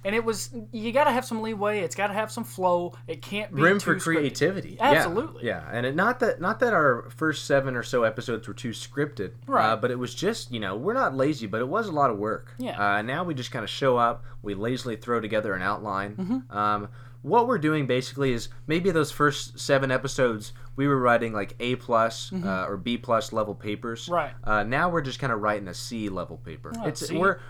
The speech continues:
Speaker 2: we're passing.
Speaker 1: C's deg-, get deg-, blah, blah, blah, blah, blah.
Speaker 2: Go ahead and try again.
Speaker 1: C's get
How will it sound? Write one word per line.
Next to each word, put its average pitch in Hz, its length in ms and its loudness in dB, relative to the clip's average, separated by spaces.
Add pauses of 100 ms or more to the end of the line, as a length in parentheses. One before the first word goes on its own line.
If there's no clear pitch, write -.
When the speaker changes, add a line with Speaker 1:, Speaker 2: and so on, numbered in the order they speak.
Speaker 2:
we're - 100 -2
passing. 185 540 0
Speaker 1:
C's 220 220 -6
deg-, 220 200 -6 (320)
get 208 140 -4
deg-, 208 120 -10
blah, 190 420 4
blah, 180 200 0
blah, 226 220 8
blah, 185 260 -4
blah. 190 320 -2 (100)
Speaker 2:
Go 127 140 6
ahead 143 140 4
and 143 100 -4
try 135 200 6
again. 131 60 0 (120)
Speaker 1:
C's 214 460 -2 (200)
get 208 300 0